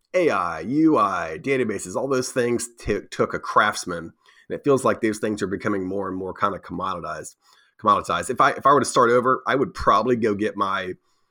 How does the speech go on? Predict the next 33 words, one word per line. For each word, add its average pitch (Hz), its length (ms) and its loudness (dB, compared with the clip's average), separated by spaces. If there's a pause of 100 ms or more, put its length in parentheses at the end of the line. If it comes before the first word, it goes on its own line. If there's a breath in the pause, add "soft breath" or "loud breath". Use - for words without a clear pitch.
(120)
my 90 120 -4
C 127 240 0
I 113 140 2
S 107 140 -2
S 98 120 -6
P 117 180 -6
and 98 100 -2
specialize 95 720 -4
in 95 80 -8
security. 90 580 -8 (420 soft breath)
It's - 220 -4
kind 123 200 0
of 107 60 -2
the 101 80 -2
one 110 340 0
area 101 560 -2
that 85 160 -14
can't - 240 -6
really 101 240 -4
be 98 140 -6
completely 92 420 -8
automated, 90 640 -6 (520)
um, 92 460 -2
that 95 120 -8
A 95 160 -6
I 95 160 -2
can't - 240 -6
completely 90 400 -8
take 90 260 -6
over. 90 440 -6
The - 60 -6
bar 110 340 2
is - 180 -6